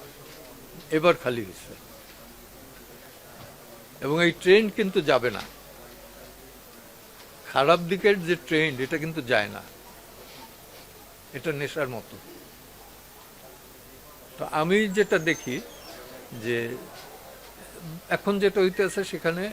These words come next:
বাহাত্তর সংবিধান রাইখা তাদের মতো সংশোধন করে নি। যেমন আছে যে কেয়ারটেকার গভর্নমেন্ট নাই, ওকে, ফিফটিন অ্যামেন্ডমেন্ট বাতিল করে দিই,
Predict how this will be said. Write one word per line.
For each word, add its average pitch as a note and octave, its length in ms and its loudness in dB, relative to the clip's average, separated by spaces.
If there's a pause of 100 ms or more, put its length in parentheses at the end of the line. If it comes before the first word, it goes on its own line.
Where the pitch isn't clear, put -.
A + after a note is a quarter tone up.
(140)
বাহাত্তর E3 400 2
সংবিধান F3 680 -2 (200)
রাইখা D3 400 -2 (480)
তাদের G#3+ 280 6
মতো G#3+ 240 -2
সংশোধন F#3+ 600 -2
করে A#2+ 120 -2
নি। G2 160 -10 (280)
যেমন F#3+ 260 2
আছে E3+ 260 -4 (300)
যে D3 80 -2
কেয়ারটেকার D#3+ 500 0
গভর্নমেন্ট B2 440 -4
নাই, D3 140 -4
ওকে, C4 260 -2 (460)
ফিফটিন G#3 300 4
অ্যামেন্ডমেন্ট G3 480 2
বাতিল F#3 260 2
করে G#3+ 200 2
দিই, G3+ 120 -6